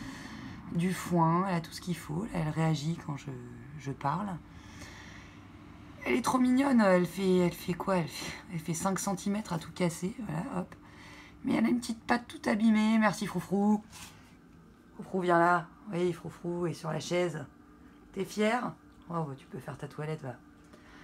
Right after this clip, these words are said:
Voilà, c'était juste pour vous tenir au courant. Je vous donnerai des nouvelles de Séraphine. On verra, euh, comment elle s'en sort. Froufrou, un commentaire pour la vidéo ?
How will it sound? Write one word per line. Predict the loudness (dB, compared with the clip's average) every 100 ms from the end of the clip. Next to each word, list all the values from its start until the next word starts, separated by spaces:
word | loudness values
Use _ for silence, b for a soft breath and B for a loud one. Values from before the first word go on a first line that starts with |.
| B B B B
Voilà, | 6 8 8 4 -18 -16
c'était | -8 -2 2 2
juste | 0 0
pour | 0
vous | 0
tenir | 2 2
au | 2
courant. | 2 2 2
Je |
vous | 2
donnerai | 2 2 2
des |
nouvelles | 4 4 2 0
de |
Séraphine. | 0 2 2 2 -2 -2 -2 -8 -20 -8
On | -2
verra, | 0 4 4 4
euh, | 0 -6 -8
comment | -6 -4 -4
elle |
s'en | -4 -10
sort. | -8 -8 -8 -12 -20 -20 -20 -20 -20 -20 -20 -20 -20 -20 -20 -12
Froufrou, | -10 -4 -2
un | 0
commentaire | -2 -2 -4 -6
pour | -4
la | -4
vidéo ? | -2 -2 -2